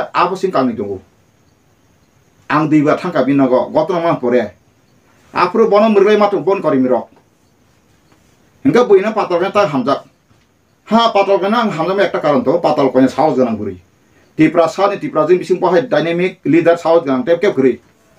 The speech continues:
ब नर्थ इस्टानो वो लिडारशिप मान थामासिबले। अल इन्डिया सिम मान थाखला ब। बनो पान्जाबि रक नि नेता वो कर बुसा हामजाक माइ मासे मा। Engka bobo tabu jokhon B J P thangaka bobo, bono bo afro ang theksa khalok din ba kento bos bini bo khalangna moton dia.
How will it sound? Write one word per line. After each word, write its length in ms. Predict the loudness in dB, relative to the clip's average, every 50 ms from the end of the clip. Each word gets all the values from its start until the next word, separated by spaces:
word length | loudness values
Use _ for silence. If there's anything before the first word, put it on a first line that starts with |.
| _ -10
ब 80 | -4 0 2 2 4
नर्थ 160 | 4 4 4
इस्टानो 280 | 2 2 2 2 2 4
वो 80 | 4
लिडारशिप 380 | 4 4 2 2 0 0 -2 -4
मान 100 | -4 -4
थामासिबले। 460 | -4 -6 -6 -4 -4 -2 -2 -2 -2 -2 -4 -8 _ _ _ -2 0
अल 160 | 2 2 2
इन्डिया 180 | 2 2 2 2
सिम 120 | 2 0
मान 120 | -2 -2 -6
थाखला 240 | -6 -8 -6 -6
ब। 240 | -6 -6 -8 -10 -10 -14 _ _ _ -20 _ _ _ _ _ _ _ _ _ _ _ -10
बनो 260 | -2 0 2 2 2
पान्जाबि 420 | 2 2 0 2 2 2 0 0 0
रक 200 | 2 2 0 0
नि 100 | -2 -6
नेता 180 | -4 0 2 2
वो 140 | 4 4 2
कर 180 | 2 2 0 0 0
बुसा 160 | -4 -6 -6
हामजाक 240 | -6 -4 -2 -4 -4
माइ 140 | -4 -4 -4
मासे 200 | -4 -2 -2 0
मा। 120 | 0 -2 -4 -6 _ _ _ _ _ _ _ _ _ _ -10
Engka 180 | -4 0 0 2
bobo 220 | 4 4 2 2
tabu 220 | 4 2 2 2 2
jokhon 240 | -2 -2 -2 -2 -2
B 100 | -2 -2
J 120 | -2 -2
P 80 | -2 -2
thangaka 380 | -2 -2 -2 -2 -2 0 0 0
bobo, 420 | 0 2 2 2 2 2 0 -2 _ _ _ _ _ _ _ _ _ _
bono 260 | 0 0 2 2 2
bo 80 | 0 0 0
afro 280 | 0 0 0 0 2
ang 120 | 0 0 -2
theksa 240 | -4 -6 -6 -6
khalok 320 | -8 -4 -2 -2 0 0 -2
din 140 | -4 -4 -2
ba 140 | -2 -2
kento 280 | 0 0 0 0 0 2
bos 280 | 2 2 2 0 -2 -6
bini 240 | -6 -4 -2 0
bo 200 | 0 0 0 -2
khalangna 400 | -2 -4 -4 -4 -2 -2 -2 -4
moton 240 | -4 -4 -4 -2 -2
dia. 260 | 0 0 0 -2 -4